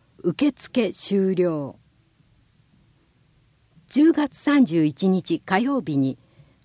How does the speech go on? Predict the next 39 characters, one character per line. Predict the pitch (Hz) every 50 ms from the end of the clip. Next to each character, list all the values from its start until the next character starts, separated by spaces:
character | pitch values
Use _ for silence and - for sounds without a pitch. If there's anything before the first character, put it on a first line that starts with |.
| _ _ -
家 | - 202 202 -
庭 | 285 285 269
用 | 262 254 247 240 233 220 202
防 | 151 160 233 269 294
災 | 269 - 294 277 269 254 247
用 | 254 247 240
品 | 208 - 180 165 156 147
購 | - - - 240 254 269
入 | 262 254 247 240 233
補 | 196 - 220
助 | 202 - 220 214 -
金 | - 208 202 196 190
の | 180 175 175 - - _ _ _ _ _
申 | - - - 285 311 294
請 | - - - 294 285 277 247
受 | 208 - 202 - - 247 190
付 | - - - 165 147 139
を | 139 143
終 | - - 202 226 247 233
了 | 226 220 208 202
し | 190 - - 170
ま | 170 160 156
す。 | - - - - - - - - _ _ _ _ _ _ _ _ _ _ _ _ _ _ _ _ _ _ _ _ _ - - _ _ _ _ _ _ -
市 | - - - 294
か | - - 226 190
ら | 180 143 123 - _ -
購 | - 277 294 302
入 | 285 285 277 262 254
開 | - 247 247 254 247
始 | - - 233 214
通 | - - - 240 226
知 | - -
書 | - - - 233 208 208
を | 202 190
受 | 208 - 240
け | 202
た | - 135 123
人 | - - - 175 147
は、 | 135 120 110